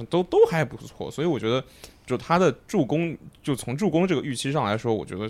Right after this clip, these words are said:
应该比罗伯逊要更高一点。但前提是他能一直保持这样的一个，一个就是来回，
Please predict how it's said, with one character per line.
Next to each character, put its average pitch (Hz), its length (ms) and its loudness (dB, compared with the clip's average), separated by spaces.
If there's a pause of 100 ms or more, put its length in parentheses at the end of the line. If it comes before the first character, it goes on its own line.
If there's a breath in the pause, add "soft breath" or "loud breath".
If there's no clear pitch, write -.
应 131 100 -6
该 147 100 2
比 135 80 -4
罗 98 120 -4
伯 131 80 -12
逊 127 80 -6
要 110 80 -6
更 113 180 -12
高 110 240 2
一 - 20 -6
点。 - 160 -10
但 123 140 -2
前 117 160 -6
提 120 60 -4
是 120 100 -10
他 127 80 -6
能 120 100 -4
一 123 80 -6
直 117 80 -10
保 107 160 -6
持 - 120 -14
这 120 80 -4
样 104 100 -4
的 90 80 -10
一 98 60 -10
个， 104 200 -8 (340 soft breath)
一 104 100 -6
个 110 160 0
就 113 120 -4
是 110 180 -8
来 110 180 -2
回， 113 260 0